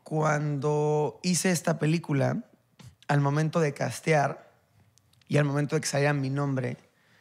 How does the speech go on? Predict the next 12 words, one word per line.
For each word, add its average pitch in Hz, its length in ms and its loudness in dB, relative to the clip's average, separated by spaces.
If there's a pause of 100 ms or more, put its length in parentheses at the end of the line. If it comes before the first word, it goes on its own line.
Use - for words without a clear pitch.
(200)
digamos 175 400 2
que 147 600 -2 (1040)
existía 175 600 2
un 196 140 4
prejuicio 175 520 0
de 135 100 -2
parte 147 420 0
de 127 400 -4 (760)
cierta 139 440 -2
gente, 147 520 -2 (220)
para 131 180 0
no 139 440 -4